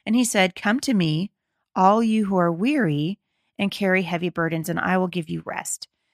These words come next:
Take my yoke upon you, let me teach you, because I am humble and gentle in heart, and you will find rest for your souls. For my yoke is easy to bear, and the burden I give you is light." You notice that he never says that it's not a burden.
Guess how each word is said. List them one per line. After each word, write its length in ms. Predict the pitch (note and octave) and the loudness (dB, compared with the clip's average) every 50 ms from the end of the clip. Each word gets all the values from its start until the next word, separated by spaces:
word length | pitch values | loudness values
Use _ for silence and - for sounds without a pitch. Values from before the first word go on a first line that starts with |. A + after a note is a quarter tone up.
| _ _ _ | _ _ _
Take 220 | - - G3+ G3 _ - | -6 -4 -4 -4 _ -4
my 280 | G3 G3 G#3 A3+ B3+ | -4 -2 0 0 2
yoke 320 | C#4+ C4+ B3 G3+ F#3 - - | 2 2 2 2 0 -2 -4
upon 380 | D#3+ - - E3 D#3 F3 F3 | -10 -10 -8 -6 -6 -6 -8
you, 280 | - - - - A3 G#3 _ _ _ _ _ _ _ _ - | -10 -12 -12 -12 -12 -12 _ _ _ _ _ _ _ _ 0
let 200 | G3 F#3+ - - | 2 2 2 2
me 320 | F#3+ G3 G#3 A3+ C4+ D4 | 0 0 0 0 0 -2
teach 400 | - - - D3+ C#3 - - - | -2 -6 -6 -8 -8 -8 -12 -14
you, 140 | - - _ _ _ _ _ _ _ _ | -14 -16 _ _ _ _ _ _ _ _
because 300 | - G#3 - G#3+ G3+ - - | -8 -6 -4 -2 -4 -4 -2
I 120 | - G3 G#3+ | -2 0 0
am 120 | G#3+ G#3+ | 0 -2
humble 420 | F#3+ - - G3 G3 G#3 A3+ A#3 | -2 -2 -2 -2 0 0 -2 -2
and 160 | A3+ F#3+ F3+ E3+ | -2 -2 -2 0
gentle 340 | E3 E3+ F3 F3+ - G#3+ | 0 -2 -2 -2 -4 -4
in 100 | G#3+ G#3+ | -4 -4
heart, 300 | F#3 D#3 E3 D3+ D3+ - - - | -2 -2 -2 0 -2 -2 -4 -4
and 160 | F#3+ G3 G#3 | -4 -2 -2
you 100 | G#3+ G#3 | -2 -2
will 120 | G3+ F#3+ | -4 -6
find 340 | F3 - E3+ D#3+ D#3+ D#3+ D#3 | -6 -6 -6 -4 -4 -4 -4
rest 280 | D#3+ D3+ D#3 D3+ - - | -4 -4 -6 -6 -8 -8
for 80 | F#3+ | -8
your 120 | F#3 F#3+ G3+ | -6 -6 -6
souls. 400 | - - B3 A#3 G#3+ F#3 - - _ _ _ _ _ _ _ _ _ _ | -6 -6 -4 -4 -4 -6 -8 -12 _ _ _ _ _ _ _ _ _ _
For 120 | - F#3+ | -2 -2
my 320 | F#3+ F#3 F#3 F#3+ G3 G#3+ A#3+ | 0 0 0 -2 0 0 0
yoke 380 | B3+ A#3+ A#3 A3+ G#3 G#3 - | 0 0 0 -2 -2 -2 -4
is 180 | - D#3+ D#3+ - _ _ _ | -6 -6 -6 -8 _ _ _
easy 400 | - G#3+ A3 A3+ A3+ A3 A#3 A3+ | -8 -4 -2 -2 -2 -2 -4 -4
to 160 | - - G#3 | -4 -4 -6
bear, 420 | F3+ - D#3+ D3 D3 - - - - _ _ _ _ _ _ | -6 -4 -4 -4 -4 -6 -6 -8 -12 _ _ _ _ _ _
and 180 | - F#3+ F#3 F3+ | -4 -2 0 0
the 60 | F3 | 0
burden 380 | E3+ - F#3 F3+ F3 F3 E3 - _ - | -2 -2 -2 0 0 0 -2 -4 _ -6
I 240 | - G3 G#3+ A#3+ B3+ | -4 -2 -2 -2 -2
give 260 | B3 - F3+ E3 D3+ | -2 -2 -4 -6 -4
you 160 | D#3+ D#3 D#3 - | -6 -6 -6 -6
is 160 | - D#3 D3 | -6 -8 -6
light." 200 | - D3+ C3+ - - | -6 -6 -6 -6 -4
You 80 | A3 A#3+ | -2 -2
notice 300 | C4+ D4+ D#4 E4 D4+ - | 0 0 0 -2 -2 -2
that 160 | - F#3 - | -2 -2 -2
he 180 | G#3 - A3 | -2 -4 -2
never 260 | G#3 G#3+ A3 A3 A#3+ A3+ | 0 0 0 0 0 -2
says 320 | - - E3+ D#3+ E3 D#3 | -2 -2 0 0 -2 -2
that 100 | E3+ E3 | -4 -4
it's 160 | D#3+ D#3+ - | -4 -6 -6
not 160 | E3+ D#3 D3+ | -6 -6 -6
a 40 | D3+ | -6
burden. 440 | - D3 C#3 C3+ C#3 C#3+ D#3+ G#3+ G3 | -6 -8 -8 -8 -6 -6 -6 -6 -8